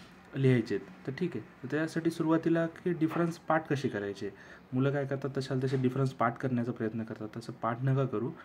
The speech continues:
तुम्ही काय करा, तुमच्यासमोर दोन example ठेवा. Example म्हणजे काय, earth excavator, hydraulic system म्हणजे काय, जेसीबी लक्षात ठेवा, ठीक आहे. तुमच्यासमोर जेसीबीचं चित्र आलं पाहिजे.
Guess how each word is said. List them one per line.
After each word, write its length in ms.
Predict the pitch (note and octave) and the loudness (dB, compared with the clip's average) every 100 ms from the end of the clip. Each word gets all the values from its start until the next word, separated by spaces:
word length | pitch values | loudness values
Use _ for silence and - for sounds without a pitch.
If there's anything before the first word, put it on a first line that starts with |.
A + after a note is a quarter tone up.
| - - - | -20 -14 -2
तुम्ही 140 | C#3 | -2
काय 160 | C#3 C3+ | 0 -2
करा, 220 | A#2 C3 - | -2 -4 -4
तुमच्यासमोर 500 | B2 C3+ C3+ C3 C3 | -4 -2 2 2 4
दोन 220 | B2+ C#3+ | 4 4
example 480 | C3 A#2 C3+ C3 B2+ | 2 2 2 6 4
ठेवा. 260 | A#2 G2+ G2 - - - - | 4 -4 -8 -12 -18 -16 -8
Example 420 | B2 C3+ C#3+ C#3 | -2 0 0 0
म्हणजे 260 | C#3 C#3 C3 | 0 0 2
काय, 220 | B2+ - | 0 0
earth 260 | C3 C#3+ C#3+ | 2 4 2
excavator, 460 | C3+ - A#2+ - | 0 0 0 0
hydraulic 420 | G#2 A2 A#2+ B2+ B2+ | -4 0 2 2 2
system 280 | C3 C3+ | -2 0
म्हणजे 220 | B2+ B2+ B2 | 0 0 0
काय, 260 | B2 C#3+ B2 | -2 -4 0
जेसीबी 380 | A#2 B2+ A#2+ A#2 | 0 2 0 -2
लक्षात 240 | A2 A2+ | -4 -8
ठेवा, 320 | - A2+ A#2+ E3+ - - - - | -6 -6 -6 -8 -20 -20 -8 -4
ठीक 140 | A#2+ | -2
आहे. 120 | A#2+ | -2
तुमच्यासमोर 460 | B2 C3 B2+ B2 B2 | -2 -2 0 0 0
जेसीबीचं 440 | B2 A#2 B2 B2 | 0 0 2 2
चित्र 240 | B2+ B2 B2 | 2 2 4
आलं 240 | A#2+ A#2 | 4 0
पाहिजे. 300 | A#2 A2 | -2 -2